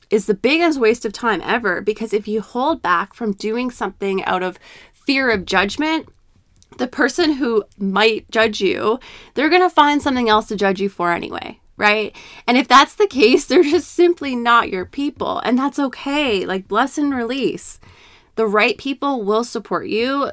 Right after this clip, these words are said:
The right people are gonna be happy for you, and the right people are gonna respect your decisions. We're not here to appeal to everyone. And this goes in for, like, life and business. Like, you're not here to attract everyone. You're not here to appeal to everyone. There's nothing wrong with that.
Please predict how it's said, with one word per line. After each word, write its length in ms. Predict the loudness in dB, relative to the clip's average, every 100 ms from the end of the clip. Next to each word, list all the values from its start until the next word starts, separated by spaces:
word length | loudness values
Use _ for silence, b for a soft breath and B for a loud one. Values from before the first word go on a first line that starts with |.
| -6
The 120 | -4
right 220 | -2 -2
people 320 | -4 -14 -4
are 100 | -4
gonna 240 | -2 -4 -4
be 120 | -6
happy 400 | -6 -8 -6 -10
for 160 | -8 -6
you, 240 | -4 -4
and 160 | -4 -4
the 40 |
right 220 | -4 -6
people 240 | -8 -8 -6
are 100 | -4
gonna 200 | -4 -4
respect 420 | -6 -10 -12 -10
your 80 | -12
decisions. 720 | -10 -12 -12 -12 -14 -16 -20 B B B
We're 180 | -2 0
not 400 | 2 6 6 4
here 400 | -2 -2 0 0
to 340 | -4 -8 -8 -6
appeal 520 | -8 -10 -6 -2 -2
to 160 | -2 -2
everyone. 380 | -2 -2 -2
And 100 | -2
this 160 | -4 -2
goes 280 | 0 0 0
in 160 | -8 -10 -6
for, 180 | -4 -4 -6
like, 300 | -6 -6 -6
life 340 | 0 2 2 -4
and 280 | -4 -2 -2
business. 480 | -4 -8 -8 -8 -6
Like, 160 | -6 -4
you're 100 | -4
not 300 | -4 -6 -10 -14
here 200 | -8 -6
to 140 | -4
attract 440 | -6 -2 -2 -2 -6
everyone. 380 | -6 -6 -4
You're 80 | -2
not 180 | -2 -4
here 160 | -6 -8
to 140 | -6
appeal 420 | -6 -8 -8 -8
to 80 | -6
everyone. 540 | -4 -4 -6 -8 -12 _ b b b
There's 160 | -2
nothing 280 | 0 0 -2
wrong 260 | 0 0 0
with 140 | -2
that. 380 | 0 0 -2 -6